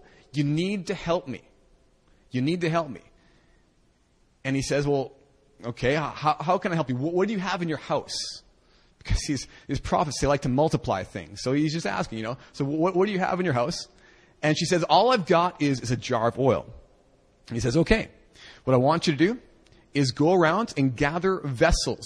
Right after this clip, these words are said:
from your neighbors. Go find a bunch. Go find a whole lot of them." So vessels are like the jars, right? And so she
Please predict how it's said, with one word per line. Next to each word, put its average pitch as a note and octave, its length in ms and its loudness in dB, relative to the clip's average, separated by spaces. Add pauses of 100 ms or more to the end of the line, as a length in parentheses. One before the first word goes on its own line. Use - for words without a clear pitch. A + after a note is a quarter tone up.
(120)
from D#3 280 0
your E3 100 0
neighbors. E3 500 0 (560)
Go D3 140 4
find F3 640 2
a B2+ 80 -2
bunch. C3+ 560 -2 (220)
Go C3+ 100 4
find D#3 380 4
a C3+ 60 4
whole E3+ 460 2
lot F3+ 280 0
of D#3 100 0
them." G2+ 160 -4 (920)
So C3+ 160 0
vessels B2+ 340 2
are A#2+ 60 2
like A#2 240 0
the A#2 100 -4
jars, A2+ 800 -2
right? A2+ 240 0 (520)
And D3+ 140 4
so E3 160 6
she G#3 560 0